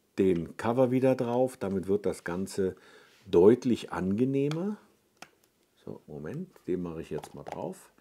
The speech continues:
So, und wenn ich jetzt einschalte, ihr seht, erstmal ist das Licht viel gleichmäßiger und angenehmer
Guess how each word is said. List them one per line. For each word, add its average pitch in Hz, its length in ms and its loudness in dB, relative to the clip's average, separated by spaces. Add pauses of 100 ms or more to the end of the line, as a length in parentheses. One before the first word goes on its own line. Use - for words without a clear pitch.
(500)
So, 92 240 2
und 80 140 -2
wenn 90 140 -2
ich 82 160 -8
jetzt - 440 -2
einschalte, 80 840 -6 (560)
ihr 92 160 -6
seht, 98 320 0
erstmal 95 360 -6
ist - 100 -14
das 82 160 -8
Licht 95 300 -6
viel 85 300 -4
gleichmäßiger 113 1160 -6
und - 160 -12
angenehmer 123 800 -4